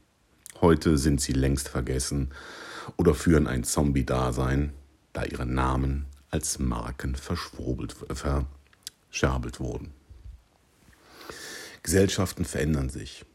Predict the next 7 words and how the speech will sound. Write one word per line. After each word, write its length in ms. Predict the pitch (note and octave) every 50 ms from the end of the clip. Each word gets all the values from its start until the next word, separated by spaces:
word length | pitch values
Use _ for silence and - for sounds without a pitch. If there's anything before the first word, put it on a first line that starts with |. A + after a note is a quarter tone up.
| _ - - - - - -
Das 300 | - G2+ - - - -
liegt 320 | D#2 D#2 F2 E2+ - -
in 80 | - D#2+
ihrer 200 | C#2+ C#2 C2+ C#2
Natur. 600 | C2+ C2+ C2+ - - - C#2+ C2 - - - - - - - - - - - - - - - - - - - -
Im 140 | - - -
Einzelhandel 800 | - A2+ C#3 C3+ - D#2+ D2 C#2+ C#2 C#2 C#2 C#2+ D#2+ F2 G#2